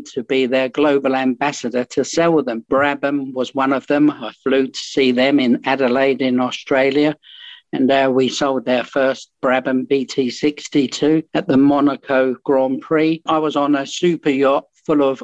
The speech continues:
Australians and clients, full of Australian New Zealanders. We put the car in the Fairmont Hotel, got them to come along, and we sold, I sold one to a New Zealander.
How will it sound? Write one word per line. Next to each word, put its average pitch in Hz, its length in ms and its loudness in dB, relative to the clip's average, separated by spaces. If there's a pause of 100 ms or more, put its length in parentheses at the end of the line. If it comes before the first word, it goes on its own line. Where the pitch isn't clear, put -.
Australians 143 920 0 (140)
and 120 160 -8
clients, 151 640 -2
full 143 160 0
of 135 240 0
Australian 139 500 0
New 135 200 2
Zealanders. 151 680 2 (320)
We 127 80 2
put - 280 -4
the 131 80 -4
car 147 480 0
in 139 160 -4
the 127 80 -12
Fairmont 143 680 -2
Hotel, 151 640 0 (120)
got 165 140 0
them 143 120 2
to 147 80 2
come 151 240 2
along, 170 380 0
and 156 160 0
we 151 60 2
sold, 170 420 0 (160)
I 139 60 -6
sold 156 360 -2
one 160 320 0 (120)
to 156 220 0
a - 60 -2
New 151 240 4
Zealander. 147 560 0